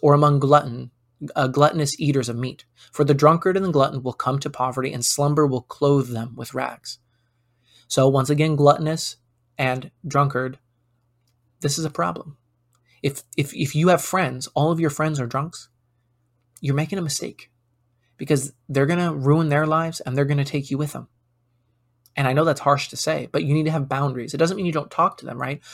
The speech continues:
But it says, "Be not among," like, don't live your life around these people. And by these people, I mean those who have chosen to make themselves a drunkard,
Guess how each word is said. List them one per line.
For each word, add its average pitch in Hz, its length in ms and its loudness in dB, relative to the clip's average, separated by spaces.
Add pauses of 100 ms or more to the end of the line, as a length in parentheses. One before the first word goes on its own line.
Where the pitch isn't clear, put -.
(220)
But 143 320 2
it 147 160 -2
says, 151 380 4
"Be 156 360 2
not 160 260 4
among," 135 520 2 (120)
like, 123 160 -4
don't 165 280 0
live 151 400 0
your 151 160 2
life 127 500 0 (320)
around 131 640 0
these 131 600 -4 (100)
people. - 460 -10 (520)
And 135 100 0
by 131 120 6
these 139 260 0
people, 185 300 -2
I - 20 -2
mean 127 160 -6
those 135 220 0
who 139 60 -2
have - 100 -14
chosen 151 580 0 (320)
to - 100 -6
make 139 220 2
themselves 123 400 -2
a 120 60 -8
drunkard, 123 440 -12